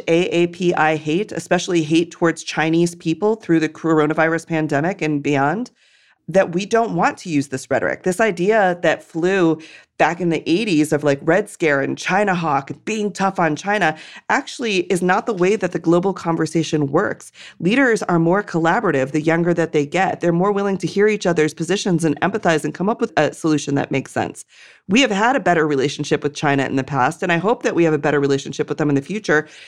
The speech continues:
purely for global economics and stability of the world, right? Like, it doesn't help us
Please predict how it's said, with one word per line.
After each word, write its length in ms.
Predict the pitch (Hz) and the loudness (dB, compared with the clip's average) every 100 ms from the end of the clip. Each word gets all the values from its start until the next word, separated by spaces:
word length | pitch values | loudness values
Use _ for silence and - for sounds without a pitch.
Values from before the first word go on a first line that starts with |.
| - _ _ - | -20 _ _ -4
purely 420 | 285 359 370 285 | 0 2 2 0
for 160 | - 214 | 0 0
global 400 | 185 220 233 220 | 2 2 4 2
economics 560 | 214 202 208 208 208 | 2 0 2 0 -4
and 80 | 170 | -10
stability 480 | - 170 202 202 185 | -4 0 4 4 2
of 100 | 175 | 2
the 80 | 151 | 2
world, 400 | 165 269 156 139 | 2 2 2 0
right? 300 | 139 175 226 | 0 0 -2
Like, 160 | 180 | -6
it 60 | 175 | -2
doesn't 280 | 214 220 208 | -2 -2 -2
help 320 | 202 285 190 | -2 0 2
us 300 | 147 - | 0 -2